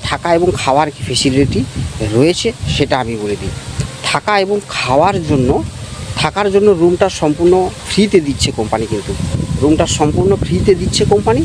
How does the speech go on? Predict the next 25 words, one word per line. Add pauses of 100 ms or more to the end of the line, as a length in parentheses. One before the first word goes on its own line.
(400)
আর
খাওয়ার
জন্য
কিন্তু
ওখানে (360)
ক্যান্টিন
রয়েছে,
দুবেলা
তোমরা
খাবার
পেয়ে
যাবে,
অর্থাৎ (520)
দুপুরে (560)
এবং,
আহ,
রাত্রে (760)
দু
টাইম
খাওয়ার
জন্য
তোমাদের
খরচা
হবে (640)
ষাট